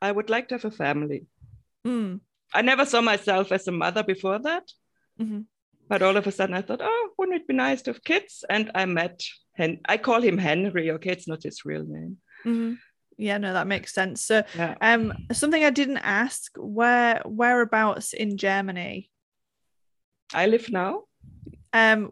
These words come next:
Speaker 2: when you, well, I suppose we better cover all areas. If, uh,
Speaker 1: <laughs>
Speaker 2: where were you when, when you were thirty, when you met Henry?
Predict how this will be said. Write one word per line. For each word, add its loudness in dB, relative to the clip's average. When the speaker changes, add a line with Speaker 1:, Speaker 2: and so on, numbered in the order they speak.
Speaker 2:
when 4
you, 2
well, 8
I 4
suppose 4
we 4
better 4
cover 2
all 6
areas. 4
If, 2
uh, 6
Speaker 1:
<laughs> -2
Speaker 2:
where 10
were 6
you 4
when, 6
when 2
you 0
were 6
thirty, 2
when -2
you -2
met 0
Henry? -2